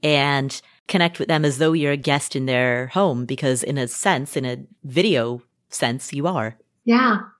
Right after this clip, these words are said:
Speaker 2: And when you think about it, it doesn't take any more time to do that. You're gonna talk about the weather or the weekend or whatever. So to just twist it, turn it by a couple of degrees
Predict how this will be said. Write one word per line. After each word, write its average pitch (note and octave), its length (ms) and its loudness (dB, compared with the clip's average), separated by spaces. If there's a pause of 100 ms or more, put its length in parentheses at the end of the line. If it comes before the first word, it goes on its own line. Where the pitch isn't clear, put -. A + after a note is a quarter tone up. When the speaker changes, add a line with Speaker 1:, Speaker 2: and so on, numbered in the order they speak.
(500)
Speaker 2:
And C#4 100 4
when C#4 120 2
you C4+ 220 0
think E4 260 2
about D3+ 420 2
it, D3+ 280 0 (280)
it A3+ 160 0
doesn't C#4 380 4
take G#3 280 0
any F#3+ 200 6
more F3 220 4
time F3 440 4
to E3 120 2
do E3 260 4
that. G3+ 320 4 (340)
You're A3+ 120 4
gonna B3 200 2
talk G#3+ 200 0
about F#3 200 2
the F3+ 80 2
weather C#3+ 500 0 (120)
or F#3+ 120 0
the F#3 100 2
weekend C#3+ 640 0
or F3 200 4
whatever. D3+ 640 2 (360)
So G#3 580 2 (140)
to F#3 760 2 (300)
just A#3+ 240 2 (180)
twist - 520 2
it, - 160 -2
turn C#4+ 480 0
it E3+ 180 0
by F#3 120 4
a F#3 100 2
couple B3+ 320 2
of B3 80 4
degrees F3+ 760 2